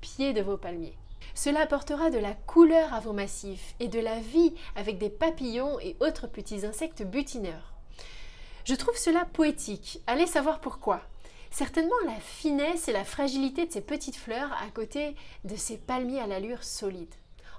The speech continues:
En tout cas, le résultat au jardin est très charmant. Maintenant, la douceur des graminées associée au feuillage des palmiers.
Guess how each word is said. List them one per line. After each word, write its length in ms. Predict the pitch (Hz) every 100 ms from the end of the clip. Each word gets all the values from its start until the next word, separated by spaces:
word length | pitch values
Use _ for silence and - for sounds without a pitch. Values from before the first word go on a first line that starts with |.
| -
En 120 | 339
tout 140 | 339
cas, 280 | 330 294 311
le 120 | 226 202
résultat 500 | 277 320 330 311 262
au 40 |
jardin 480 | 220 208 202 247 277 220
est 120 | 196
très 360 | - 240 269 -
charmant. 500 | - 214 214 180 - - - - - - -
Maintenant, 580 | 226 320 330 285 196 - -
la 140 | 208 202
douceur 420 | 180 349 381 370
des 120 | 302
graminées 580 | 262 247 233 220 247 285 -
associée 680 | 320 330 302 277 - 311 -
au 80 | 202
feuillage 520 | - 254 240 240 220
des 100 | 202
palmiers. 440 | 202 185 165 -